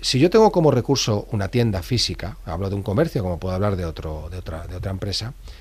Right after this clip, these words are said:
es un recurso que atiende a mil personas que pasan por el escaparate cada día. Y ese recurso me cuesta, pues, pon mil quinientos, dos empleados, pues, pueden ser, al final, seis mil euros sin abrir la tienda.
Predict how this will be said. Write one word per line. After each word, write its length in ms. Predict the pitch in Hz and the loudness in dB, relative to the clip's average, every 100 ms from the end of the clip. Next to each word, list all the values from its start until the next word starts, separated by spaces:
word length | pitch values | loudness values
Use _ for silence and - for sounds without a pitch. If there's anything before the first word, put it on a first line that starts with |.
| - - | -18 -12
es 80 | |
un 80 | 87 | -10
recurso 560 | 80 - 143 - 139 - - - | -8 -2 -2 0 -4 -6 -18 -6
que 240 | 113 123 - - - - | -2 -2 -2 -20 -20 -14
atiende 360 | - - 113 131 | -12 -2 2 2
a 60 | 107 | 4
mil 160 | 135 | 2
personas 380 | 135 - 135 131 | 2 0 0 0
que 100 | 113 | -2
pasan 260 | 98 127 113 | -2 -2 -2
por 140 | 92 | -4
el 60 | 85 | -4
escaparate 500 | - 85 85 90 - | -4 -4 -4 -4 -4
cada 220 | 87 87 | -4 2
día. 260 | 190 131 - - - - - - - - - - | 2 0 -6 -20 -20 -20 -20 -20 -18 -18 -10 0
Y 100 | 131 | 4
ese 140 | 175 | 6
recurso 360 | 165 185 165 160 | 4 4 2 4
me 120 | 127 | 4
cuesta, 440 | 170 190 - 185 | 4 4 4 2
pues, 300 | 104 90 - | 2 -6 -6
pon 320 | - 95 73 - - | -6 -6 -6 -12 -10
mil 180 | 92 - | -10 -4
quinientos, 760 | 107 139 151 165 170 180 - | 4 6 6 6 6 6 2
dos 220 | 104 92 95 | -8 -6 -4
empleados, 540 | 82 98 107 107 101 | -4 0 0 0 -4
pues, 220 | 104 92 | -10 -14
pueden 340 | - 95 98 92 | -12 -8 -6 -4
ser, 340 | 113 117 - - - | 0 0 -2 -12 -10
al 140 | - 131 | -4 0
final, 260 | 143 151 | 4 4
seis 200 | 113 104 | 4 0
mil 140 | 117 113 | 2 4
euros 360 | 110 117 - | 4 2 0
sin 180 | - 104 | -6 -4
abrir 220 | 90 92 | -4 -6
la 120 | 73 - | -8 -12
tienda. 300 | - - | -16 -16